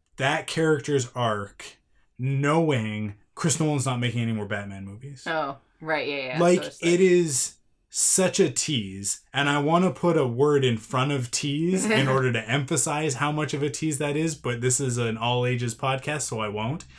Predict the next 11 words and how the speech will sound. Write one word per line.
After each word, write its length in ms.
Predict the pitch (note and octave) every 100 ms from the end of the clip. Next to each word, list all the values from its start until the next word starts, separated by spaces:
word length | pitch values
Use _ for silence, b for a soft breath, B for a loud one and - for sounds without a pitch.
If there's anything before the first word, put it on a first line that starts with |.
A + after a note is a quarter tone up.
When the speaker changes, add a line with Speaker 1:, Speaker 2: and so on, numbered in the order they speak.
| B B B B B
Speaker 1:
So 220 | - C#3 B2
you 160 | A#2+
guys 200 | B2+ A#2+
can 100 | -
all 140 | B2+ A2+
fill 260 | - C3
that 220 | A#2+ A2 G#2+
in. 260 | A#2 C#3+ b b b b b - - -
It's 540 | E3+ G#3 G3+ - - - - - - _ _ _ _ _
so 1300 | - - - - - - F#3+ G3 G3 G3 F#3+ F#3+ F3 - _ _ _ _ _ _ _
bad. 640 | C#3 A#2+ B2 G#2 F#2+ A#2+